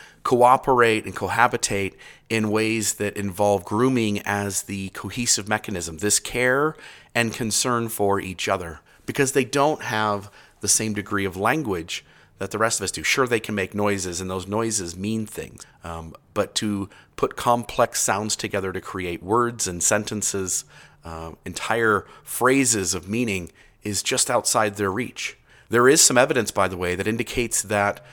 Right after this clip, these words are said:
there are some among the primates that are beginning for the first time, uh, to edge their way, uh, into language and are progressing in their development of use of tools.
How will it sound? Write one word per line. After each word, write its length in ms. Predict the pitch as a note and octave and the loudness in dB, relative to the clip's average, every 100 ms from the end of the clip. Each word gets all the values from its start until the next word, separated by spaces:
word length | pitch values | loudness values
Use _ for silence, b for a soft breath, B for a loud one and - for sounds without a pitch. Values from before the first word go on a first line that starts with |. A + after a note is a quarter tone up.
| B - | B -2
there 120 | G2+ | 0
are 120 | G2 | 0
some 280 | - A#2+ A#2 | 0 0 0
among 240 | A#2 A2 | 0 0
the 80 | G#2 | -2
primates 560 | - G#2+ G2+ G2 F#2 - | -2 -2 0 -4 -4 -4
that 200 | G2+ F#2 | -4 -2
are 140 | F#2 F#2+ | -2 -2
beginning 680 | G#2 F#2 - C3 C#3+ G#2+ | -4 -8 -2 0 0 -2
for 140 | G#2 G#2+ | -4 -4
the 120 | G#2 | -6
first 320 | - A2 - | -6 -6 -6
time, 440 | - A2 G#2+ E2+ D#2+ b b - | -4 -2 -2 -6 -14 b b -12
uh, 220 | F2 F2 | -8 -6
to 220 | - B2 - | -6 -6 -2
edge 300 | A2 A2+ A2+ | -2 -2 -2
their 180 | G#2+ | 0
way, 440 | G2+ G#2 A2 F2 E2 b b b - | 2 2 2 0 -6 b b b -10
uh, 120 | F2 - | -10 -6
into 360 | A2+ A2+ - | -6 -6 -8
language 640 | F#2+ F2+ F2 E2 D#2+ - - b b b | -4 -4 -6 -10 -10 -12 -12 b b b
and 320 | G2 F#2+ F#2 - | -4 -2 -4 -6
are 120 | F#2 | -6
progressing 760 | - F2+ F2 G#2 G2+ - F2 F2 | -4 -8 0 2 2 -2 -6 -6
in 180 | F#2+ | -6
their 140 | F#2 F#2 | -6 -6
development 600 | F#2 F#2 G2 G2 F#2+ - | -6 -4 -2 -2 -4 -8
of 140 | F2 | -8
use 240 | E2+ F#2 E2+ | -8 -4 -6
of 120 | - | -6
tools. 500 | - D3 E2+ - | -2 -2 -2 -8